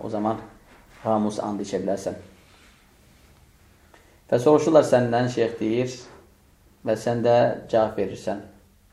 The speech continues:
onun bildiyin əksini. Sonra sənə and i-, içdirirlər, bilirlər ki, sən andda yalan danışmayacaqsan və sən məcbursan and içməyə. Ancaq tövbə eləməlisən, düzdürmü? Və yuvari fi yemini. Və yuvari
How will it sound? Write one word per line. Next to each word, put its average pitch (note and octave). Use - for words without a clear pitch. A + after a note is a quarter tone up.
onun A#2
bildiyin G#2
əksini. G2
Sonra C#3+
sənə D#3
and E3+
i-, A#2+
içdirirlər, B2
bilirlər A#2+
ki, A#2+
sən A#2
andda A2+
yalan G#2+
danışmayacaqsan G#2+
və -
sən A#2
məcbursan G#2+
and A2
içməyə. G#2
Ancaq B2
tövbə G#2+
eləməlisən, -
düzdürmü? B2
Və C3
yuvari C#3+
fi B2
yemini. G#2
Və G#2+
yuvari A2+